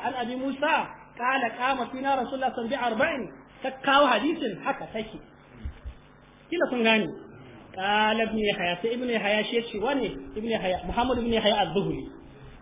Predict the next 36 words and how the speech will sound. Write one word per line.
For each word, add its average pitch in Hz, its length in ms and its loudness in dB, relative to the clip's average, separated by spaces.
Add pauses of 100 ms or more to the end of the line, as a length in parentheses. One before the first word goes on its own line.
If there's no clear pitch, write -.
Ya 196 300 -2
ce 226 180 0
ni, 233 140 -2 (260)
ya 208 100 -4
faɗi 196 300 -6 (100)
bi 165 180 -6
mithlihi, 190 640 -4 (120)
iri 233 360 4
ne, 165 120 -4 (440)
irin 294 240 0
wanda 196 180 2
ka 170 120 0
san 220 240 0
shi. - 180 -6 (680)
Wancan 208 280 4
hadisin 220 320 0
da 185 100 2
ya 190 60 -2
gabata. 160 360 -2 (1200)
An 226 140 0
gane? 277 360 4 (340)
Illa 233 300 0
dai 240 120 -2
abin 240 160 -4
da 226 60 -4
mun 247 140 -6
ka 233 140 -4
samu 247 320 -2
nan, 269 180 -2 (320)
wa 185 300 -2 (120)
zada 226 480 0 (100)
fi, 185 460 -10
mun 226 220 -6
samu 202 360 -4
ziyada 175 580 -4
guda, 170 280 -4